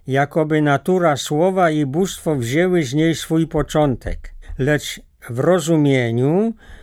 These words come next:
że z niej narodziło się owo święte ciało ożywione duszą rozumną, które substancjalnie połączyło się ze Słowem Bożym, o którym to mówimy, że narodziło się według ciała.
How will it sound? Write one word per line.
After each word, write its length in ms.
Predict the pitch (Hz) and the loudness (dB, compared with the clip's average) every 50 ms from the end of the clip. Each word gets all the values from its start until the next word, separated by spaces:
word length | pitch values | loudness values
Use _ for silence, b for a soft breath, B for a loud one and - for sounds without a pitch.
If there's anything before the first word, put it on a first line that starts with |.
| B B | B B
że 280 | 135 110 120 143 143 127 | -6 -2 -2 -2 -2 -2
z 140 | - - | -2 -2
niej 320 | 135 131 139 165 202 220 220 | 0 0 2 2 2 2 2
narodziło 800 | 202 175 156 147 143 139 135 123 127 185 226 240 226 208 185 147 | 2 2 2 2 2 2 0 0 0 0 0 2 2 2 2 0
się 420 | - - - 151 143 135 123 113 - - | -2 -4 -2 -2 0 0 -2 -6 -10 -6
owo 340 | - 165 175 151 156 147 135 | -2 -2 0 0 0 -2 -2
święte 640 | - - - 156 156 170 175 160 - - 147 127 | -4 -6 -2 0 0 0 0 -2 -2 -2 -2 -2
ciało 520 | - - - 147 156 170 175 180 180 175 | -2 -2 -2 0 2 2 2 2 0 0
ożywione 760 | 160 156 139 113 135 139 127 131 143 156 165 170 165 156 147 | 0 -2 -2 0 0 0 0 2 0 0 2 2 2 0 0
duszą 400 | 120 131 151 156 - - 151 143 | 0 0 -2 -2 -2 0 0 0
rozumną, 760 | 135 135 131 113 104 123 135 127 131 131 135 147 170 190 202 196 B B B B B B B B B B B B - | 2 0 0 -2 -2 -2 0 2 2 2 2 2 2 2 0 -2 B B B B B B B B B B B B -16
które 460 | - - - 160 190 196 214 214 185 | -10 -2 0 2 2 2 2 0 -2
substancjalnie 1160 | - - 170 143 - - - - 143 135 131 - - - 147 147 165 185 196 202 202 208 208 | -2 -4 -4 -4 -4 -8 -4 0 0 0 0 -2 -2 0 2 2 2 2 2 2 2 2 0
połączyło 800 | - - 165 147 143 139 131 123 - - 185 190 196 190 196 180 | 0 -2 -2 0 2 2 0 0 -2 0 0 2 2 2 2 0
się 240 | - - 165 147 131 | 0 0 0 0 0
ze 180 | 120 127 127 | 0 -2 -2
Słowem 540 | 120 - - 160 165 170 156 147 131 123 113 | -2 -4 -4 -2 -2 0 0 0 0 0 0
Bożym, 460 | 107 120 127 135 127 143 180 196 202 - B B B B B B B B B B - - - - - | 0 0 0 0 0 0 0 0 0 0 B B B B B B B B B B -20 -20 -20 -6 -4
o 120 | 139 135 | -4 -4
którym 420 | - - - 190 196 180 185 175 | -4 -2 0 0 2 4 2 0
to 200 | 165 - 175 156 | 2 2 0 2
mówimy, 520 | 147 139 131 120 113 135 170 196 202 196 185 | 2 2 0 0 0 0 0 2 2 2 0
że 180 | - 170 160 | 0 0 0
narodziło 720 | 147 143 139 135 127 127 127 117 117 160 185 180 180 180 | 0 2 2 2 2 2 0 0 0 0 0 2 2 0
się 200 | 143 - - 139 | 0 0 -2 -2
według 400 | 127 135 143 139 123 131 131 120 | 0 0 -2 -2 0 -2 -4 -4
ciała. 360 | - - 123 95 90 85 80 | -4 -6 -6 -6 -6 -8 -10